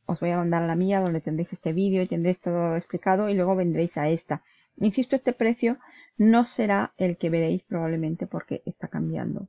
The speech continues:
Pero con los cupones que os he dado aquí, con estos cupones, recordar, Scratch cinco, Scratch siete o Scratch quince, podéis obtener descuentos del cinco, siete y hasta el quince por ciento.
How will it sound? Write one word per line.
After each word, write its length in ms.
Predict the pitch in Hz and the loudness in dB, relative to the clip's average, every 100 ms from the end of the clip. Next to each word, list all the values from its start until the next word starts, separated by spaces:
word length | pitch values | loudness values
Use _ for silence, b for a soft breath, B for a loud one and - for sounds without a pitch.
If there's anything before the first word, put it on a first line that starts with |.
| _ _ _ _ _ _ _ _ - | _ _ _ _ _ _ _ _ 0
Pero 300 | 190 190 202 | 4 4 2
con 160 | 175 160 | 0 -2
los 140 | - | -2
cupones 440 | 165 - 190 214 | -6 -2 0 -2
que 120 | - 180 | -2 -4
os 160 | - | 0
he 60 | 180 | 0
dado 300 | 175 175 - | 2 0 -2
aquí, 480 | - 165 - 175 285 _ _ _ | -6 -6 -4 -4 -4 _ _ _
con 180 | - 165 | -4 -4
estos 240 | - 170 | -4 -10
cupones, 480 | - - 170 208 240 | -8 -6 -2 -2 -4
recordar, 540 | 175 175 170 165 190 _ _ _ _ _ _ _ 185 | -6 -6 -2 -2 -4 _ _ _ _ _ _ _ -10
Scratch 600 | - - 175 175 - - - _ | -8 0 2 2 -2 -18 -20 _
cinco, 560 | - 196 196 196 240 - | -4 0 0 0 -6 -6
Scratch 540 | 190 - 180 170 - - - | -8 -4 -2 -2 -4 -16 -20
siete 560 | - - 185 180 208 | -10 -2 0 0 -2
o 140 | - 170 | -2 -2
Scratch 520 | - 180 151 - - _ | -2 -4 -4 -4 -18 _
quince, 540 | - 180 180 - 285 _ b b b b - | -2 0 0 -2 -8 _ b b b b -2
podéis 320 | 180 180 185 | 2 2 0
obtener 520 | 185 - 185 185 202 _ _ _ - | -4 -2 2 2 0 _ _ _ -8
descuentos 500 | 170 175 - 185 202 | -4 -2 0 -2 -2
del 120 | 185 170 | -4 -4
cinco, 260 | 180 185 | -4 -4
siete 240 | 185 165 170 | -4 -4 -4
y 80 | |
hasta 180 | 151 - | -4 -6
el 60 | 151 | -6
quince 220 | 151 147 | -6 -6
por 180 | - - | -10 -8
ciento. 220 | 147 | -6